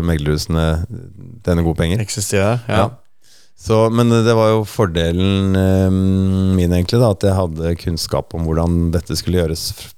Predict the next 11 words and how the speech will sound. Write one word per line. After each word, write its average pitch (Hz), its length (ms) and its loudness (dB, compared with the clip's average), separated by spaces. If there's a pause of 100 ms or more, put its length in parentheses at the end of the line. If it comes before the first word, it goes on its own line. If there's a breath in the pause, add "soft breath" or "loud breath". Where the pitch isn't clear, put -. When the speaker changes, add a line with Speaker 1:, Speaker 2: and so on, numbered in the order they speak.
(140)
Speaker 1:
fra 90 200 0 (920)
den 85 120 -20
tidligere 85 340 -2
jobben 85 180 0
min, 127 220 0
Speaker 2:
Mm. 113 160 -2
Speaker 1:
og 95 200 2
også 104 120 2
et 98 120 -2
nettverk 87 440 -2
egentlig, 113 320 0